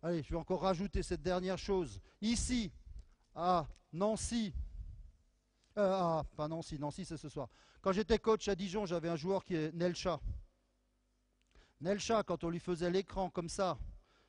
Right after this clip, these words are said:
voilà, et qu'il l'utilisait dans un sens ou dans l'autre, il était très fort. Quand il lui faisait l'écran dans ce sens, pour qu'il l'utilise par là, il savait pas mettre un panier.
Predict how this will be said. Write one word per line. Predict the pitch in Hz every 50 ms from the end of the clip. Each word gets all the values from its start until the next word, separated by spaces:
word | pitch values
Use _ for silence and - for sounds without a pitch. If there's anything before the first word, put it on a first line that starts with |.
| _ _ _ _ _ _
voilà, | 143 151 160 170 170 165
et | 151
qu'il | - - 160 160
l'utilisait | 156 175 - - - 165 180 156 156 175 170
dans | 151 147 143 147
un | 160 160
sens | - - 170 160 - -
ou | 156 143
dans | 139 139
l'autre, | 147 185 208 208 185 - - - - - _ _ _ _ _ _
il | 180 175
était | 180 170 - 175
très | - - - 180
fort. | 165 - 196 214 226 226 - - - - - - - - - _ _ _ _ _ _ _ _ _ _ _ _ _ _ _ _ - - - - - - - - - - - - - - - - - - - - _ _ _ _ _ _ _ _ _ _ _ _ _ _ _ _ _ _ _ _ _ _
Quand | - 208 202 -
il | 208 196
lui | 202 196 196
faisait | - - 196 190 160 202 196
l'écran | 196 202 175 - - 196 202 185 170
dans | 156 139
ce | - - 196 208
sens, | - - 214 214 208 190 - - - - - - _ _ _ _ _ _ _
pour | - 165 -
qu'il | - 185 185 185
l'utilise | 190 185 - 185 185 170 185 160 -
par | - 165 151 156
là, | 180 202 220 247 233 -
il | -
savait | - 170 165 160 180
pas | 165 208 214 214
mettre | 220 220 - -
un | 196 185
panier. | - 190 185 180 170 147 101